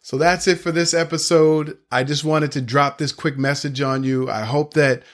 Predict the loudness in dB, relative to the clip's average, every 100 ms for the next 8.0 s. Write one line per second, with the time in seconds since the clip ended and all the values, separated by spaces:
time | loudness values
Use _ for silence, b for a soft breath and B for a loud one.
0 | b -2 2 2 2 2 0 -2 -2 -2
1 | -2 -2 0 0 0 2 2 2 -2 B
2 | B -8 -4 -4 2 2 2 2 0 2
3 | 0 2 0 -2 -6 -8 -10 b b -6
4 | -2 -2 0 0 -2 -2 0 -2 -2 2
5 | 2 2 2 0 0 0 -2 -2 -4 -2
6 | 0 0 -2 -4 -6 2 4 4 4 2
7 | 2 0 0 0 0 -4 -4 -2 -4